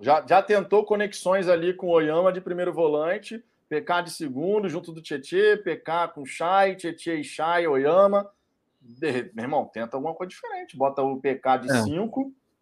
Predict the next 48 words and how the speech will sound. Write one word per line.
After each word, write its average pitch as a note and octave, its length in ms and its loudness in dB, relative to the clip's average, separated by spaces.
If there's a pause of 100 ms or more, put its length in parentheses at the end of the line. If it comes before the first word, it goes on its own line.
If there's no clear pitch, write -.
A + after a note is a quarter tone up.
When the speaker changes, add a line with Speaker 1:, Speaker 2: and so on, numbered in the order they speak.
Speaker 1:
o C#3 160 -2
Tietê E3+ 540 0
e F3 40 0
o C#3+ 80 -2
Chay. C#3 500 4 (340)
Tenta F3+ 300 -2
ali, C5+ 380 6
ué. G#3 100 -2
Tenta F#3 320 -4
fazer A#3+ 260 -2
uma, A3+ 320 4
uma F3+ 220 2
meio E3 160 -2
de C#3+ 100 -12
campo D#3 300 -8
com, C#3 360 -8 (540)
com C#3 120 -6
Speaker 2:
Poderia C#3+ 320 12
Speaker 1:
outra, D#3 260 6
Speaker 2:
ser E3+ 140 2
Speaker 1:
outro D#3 180 6
Speaker 2:
uma. D3 140 6
Speaker 1:
desenho. B2+ 420 -2
Speaker 2:
É, G2 220 2
é - 20 2
porque D3 520 4 (1300)
é, - 260 0
é - 20 6
complicado G3 680 4
mesmo, D#3+ 320 4
porque C3 220 -2
você C#3 240 2
tem F3 120 2
um G3 80 4
jogador E3 280 6
que E3+ 80 -2
tá E3+ 80 2
jogando D#3 260 0
muito E3 340 2
bem, B2 260 0
quer A2+ 160 -2
dizer, G#2 160 0
pelo A2 200 -4
menos C3+ 160 0
na C#3 60 0
minha C3+ 180 2
visão, G2+ 220 -4
tá? A2 220 -6